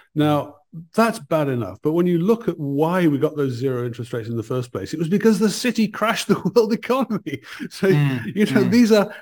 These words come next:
Speaker 1: you know, all wealth is to a certain extent either earned or unearned. I mean, you're either lucky or unlucky, and that, that, that's life. Well, we all understand that. But in the
Speaker 2: Mm.
Speaker 1: annals of financial luck and <laughs> unearned financial luck,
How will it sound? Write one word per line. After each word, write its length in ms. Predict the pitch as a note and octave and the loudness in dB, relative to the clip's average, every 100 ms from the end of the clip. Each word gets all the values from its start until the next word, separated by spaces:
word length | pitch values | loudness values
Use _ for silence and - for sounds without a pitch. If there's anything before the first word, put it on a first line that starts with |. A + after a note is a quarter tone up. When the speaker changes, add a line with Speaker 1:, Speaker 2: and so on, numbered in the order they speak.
| - - G#3 G3 G3 F#3+ | -20 -10 -8 -8 -8 -4
Speaker 1:
you 160 | G#3+ | 2
know, 240 | G3 E3+ E3+ - | 4 4 0 4
all 300 | A#3+ A#3+ F3 | 6 6 4
wealth 340 | D3+ B2 A#2+ | 2 2 0
is 200 | D3 C#3 | -2 -2
to 120 | D#3 | -2
a 40 | C#3 | -4
certain 320 | - E3+ D3 | -2 -6 -6
extent 420 | C3 - C3+ B2 | -10 -6 -4 -4
either 280 | C3+ C3 B2+ | -2 -2 -2
earned 320 | C3 B2+ A#2+ A#2+ | 0 0 0 -2
or 140 | A#2 | -2
unearned. 360 | A2+ A2+ G#2 G#2+ | -4 -6 -8 -6
I 40 | |
mean, 120 | A#2+ | -2
you're 160 | B2 B2 | 0 0
either 160 | A#2+ | 0
lucky 340 | B2+ C3+ - B2 | 2 0 0 -2
or 240 | A#2 A2 | -2 -2
unlucky, 500 | A#2 A2 G#2+ - G#2+ | -6 -6 -8 -6 -6
and 200 | G#2 A2+ | -4 -6
that, 200 | D#3 F3+ A#3+ | -6 -8 -8
that, 200 | C4 G#3 | -8 -6
that's 300 | F3+ D#3+ C#3+ | -6 -4 -4
life. 220 | G#2 - | -4 -4
Well, 160 | C#3+ D#3 | -6 -4
we 180 | F#3 F#3 | -4 -2
all 100 | E3+ | -2
understand 520 | C#3 C3 C#3+ B2 G#2+ | -4 -6 -6 -6 -6
that. 160 | F#2 - - _ _ C#3+ | -8 -16 -20 _ _ -2
But 240 | D#3+ E3 | 2 4
in 160 | F3 E3+ | 4 2
the 100 | C3+ | 0
Speaker 2:
Mm. 200 | B2 A2+ E3 | -2 -4 -2
Speaker 1:
annals 540 | G#3+ G#3+ F#3+ D#3 D3 | 2 2 2 0 0
of 140 | D3+ | -2
financial 640 | - D#3 E3 F3+ F3 D3 C#3 | -2 -2 0 0 0 -2 0
luck 340 | E3+ D3+ - C#3 | 0 -2 -4 -8
and 160 | C3 | -6
<laughs> 40 | - | 0
unearned 720 | F#3 D#3 - F3+ - D#3+ C#3+ | 2 2 2 0 0 -6 -4
financial 580 | E3+ D#3 D3 C#3+ D3 C#3 | -8 -8 -8 -6 -4 -2
luck, 380 | C#3 A#2 A2+ | 0 -2 -8